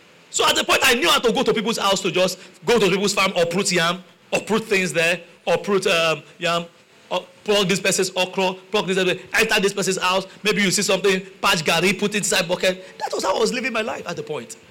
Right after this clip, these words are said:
There are times, even as a student in secondary school, there, all through the, from my S S one to S S three, there is no week in my life I,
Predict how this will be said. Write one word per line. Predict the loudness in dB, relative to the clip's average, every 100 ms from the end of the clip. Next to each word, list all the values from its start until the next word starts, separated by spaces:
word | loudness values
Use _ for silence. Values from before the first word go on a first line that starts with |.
| -20 -20 -20 -20 -20 -20 -20 -20 -20 -20 -20 -20 -20 -20 -20 -20 -20 -18 0
There | 2
are | 4
times, | 4 2 2
even | 2 2
as | 4 4
a |
student | 2 2 2
in | 2
secondary | 0 2 0 0
school, | -2 -4 -8 -10 -20 -10
there, | -2 -2 -2 -10 -4
all | 2 2 2
through | 2 2
the, | 2 2
from | 2 0
my | 2
S | 2
S | 2
one | 2 2
to | 2
S | 0
S | 0
three, | -2 -2 -4 0
there | 4 4
is | 4
no | 2 0 0
week | -2 -2
in | -4
my | 0 2
life | 4 2 2
I, | 0